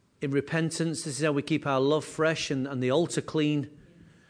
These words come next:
so that God can keep on speaking into our hearts. So if that's you, desire it this morning. Say, "Father, I desire to be an altar." So that the, the grace of God, when it falls from, uh, uh,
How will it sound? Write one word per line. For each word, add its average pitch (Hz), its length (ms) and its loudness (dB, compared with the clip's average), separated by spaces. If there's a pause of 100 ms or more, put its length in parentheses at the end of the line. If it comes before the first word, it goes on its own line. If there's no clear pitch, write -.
(160)
so - 200 0
that 143 120 0
God 165 280 4
can 139 140 -4
keep 180 340 -2
on 151 140 -2
speaking 147 600 -2
into 135 280 -2
our 131 120 0
hearts. 120 680 -4 (680)
So - 140 -4
if 139 80 4
that's 170 260 -2
you, 180 120 4
desire 151 420 2
it 156 60 0
this 143 180 -4
morning. 131 180 -2
Say, 127 140 -4
"Father, 160 320 -2
I 156 80 -2
desire 151 480 -2
to 156 180 -6
be 131 440 0
an 127 120 -6
altar." 127 420 -4 (3500)
So 175 320 6
that 156 220 2
the, 143 260 0
the 135 80 -2
grace 170 440 6
of 147 160 2
God, 165 400 6
when 143 140 2
it 143 140 0
falls 185 520 2
from, 143 300 0
uh, 156 40 -6
uh, 143 340 2